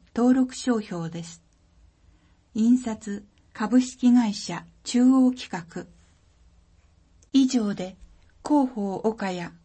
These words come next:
五月号を終わります。シーディー制作は、岡谷市朗読の会まどかでした。先日、湯治そばを食べに長和村へ行ってきました。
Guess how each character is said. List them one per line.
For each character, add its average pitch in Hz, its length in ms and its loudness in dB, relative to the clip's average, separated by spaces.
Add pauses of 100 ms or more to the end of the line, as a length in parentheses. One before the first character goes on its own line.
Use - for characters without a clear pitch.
(100)
五 214 140 2
月 269 300 6
号 208 320 4
を 165 100 -4
終 170 60 -4
わ 180 80 -6
り 175 140 -8
ま 170 160 -6
す。 - 200 -20 (920)
シ 285 300 4
ー 262 40 4
デ 294 80 2
ィ 262 80 6
ー - 40 2
制 196 240 -6
作 190 340 -12
は、 180 200 -12 (420)
岡 202 240 -2
谷 247 200 6
市 - 320 -8 (140)
朗 233 180 4
読 262 300 2
の 247 140 8
会 233 280 -2
ま 233 140 2
ど 254 140 0
か 175 160 -10
で 170 120 -10
し - 160 -16
た。 160 200 -14 (2250)
先 240 340 4
日、 220 400 -4 (460)
湯 254 200 4
治 269 120 0
そ 285 160 0
ば 220 160 -2
を - 60 -8
食 202 160 -6
べ 185 140 -8
に 165 240 -6 (100)
長 202 320 0
和 269 120 6
村 254 240 8
へ 226 80 -4
行 214 100 -8
っ - 40 -20
て 214 140 -8
き 208 140 -4
ま 190 100 -8
し - 120 -16
た。 170 220 -12